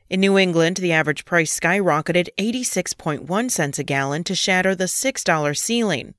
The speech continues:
at six dollars and ten point one cents. It also topped six dollars in the Central Atlantic and West Coast regions and remained above six dollars in California.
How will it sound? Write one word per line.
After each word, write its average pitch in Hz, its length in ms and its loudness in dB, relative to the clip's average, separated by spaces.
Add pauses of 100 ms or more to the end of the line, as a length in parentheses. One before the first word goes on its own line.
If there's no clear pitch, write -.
at - 120 -12
six - 300 -4
dollars 151 400 0
and 160 160 0
ten 190 240 -2
point 180 280 -4
one 208 240 -2
cents. - 600 -6 (120)
It 226 120 6
also 208 280 4
topped 180 400 0
six - 360 -2
dollars 185 500 2
in 185 100 0
the 143 140 -6
Central 180 420 0
Atlantic 160 560 0
and 151 200 -2
West 170 360 0
Coast 190 320 -2
regions 180 680 -2
and 135 120 -8
remained 147 340 -4
above 165 320 2
six - 260 -2
dollars 170 420 0
in 147 80 -6
California. 151 760 -2